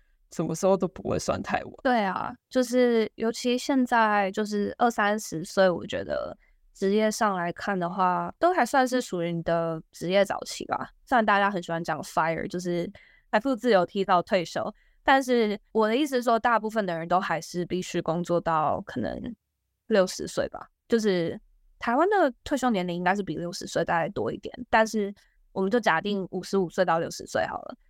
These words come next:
Speaker 2: 也就是说，你在二三十岁的时候，你其实还是在你根本就工作不到一半的时间，对吧？所以其实还是，是可以去尝试很多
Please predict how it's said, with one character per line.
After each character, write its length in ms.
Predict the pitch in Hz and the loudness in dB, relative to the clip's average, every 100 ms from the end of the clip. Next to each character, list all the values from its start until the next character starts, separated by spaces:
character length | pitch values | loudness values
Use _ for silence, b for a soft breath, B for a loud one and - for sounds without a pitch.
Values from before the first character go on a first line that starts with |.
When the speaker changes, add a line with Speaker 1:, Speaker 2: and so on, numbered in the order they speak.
| _ _ | _ _
Speaker 2:
也 100 | 214 | 2
就 120 | 294 | 4
是 60 | 359 | 4
说， 120 | 392 | 4
你 80 | 247 | 2
在 220 | 240 240 | 4 4
二 140 | 240 | 4
三 180 | 240 226 | 2 -2
十 100 | 214 180 | -2 0
岁 120 | 196 | 2
的 120 | 175 | 2
时 100 | 180 | 2
候， 100 | 180 | 0
你 140 | 180 | -2
其 180 | 170 170 | -6 -4
实 120 | 175 | 0
还 120 | 202 185 | 0 0
是 140 | 185 | -2
在 240 | 196 180 | 0 0
你 260 | 175 156 160 - | 0 -4 -4 0
根 100 | 214 | 0
本 120 | 175 | 2
就 180 | 180 170 | 2 2
工 180 | 170 | -2
作 120 | 170 165 | -2 -4
不 100 | 165 | 0
到 340 | 160 156 - - _ _ - | 2 2 -2 -10 _ _ -6
一 100 | 190 | 0
半 300 | 185 170 160 | 2 2 2
的 260 | - - - | 0 -2 -6
时 280 | - - 170 | -10 -4 -2
间， 280 | 165 160 185 | 0 -2 -2
对 120 | 175 156 | 0 0
吧？ 160 | - - _ _ | -4 -10 _ _
所 200 | - 262 | 0 2
以 40 | 285 | 2
其 160 | 233 | 0
实 140 | 202 202 | -2 -2
还 160 | 196 | -2
是， 180 | 190 214 | 2 0
是 300 | 208 208 196 - | 2 0 -2 -2
可 160 | 190 | -2
以 120 | 175 165 | -2 -4
去 260 | - 185 | -4 -4
尝 240 | 170 165 165 | -2 -4 -4
试 160 | 180 | -6
很 180 | - 110 | -8 -6
多 320 | 110 82 87 | -4 -4 -6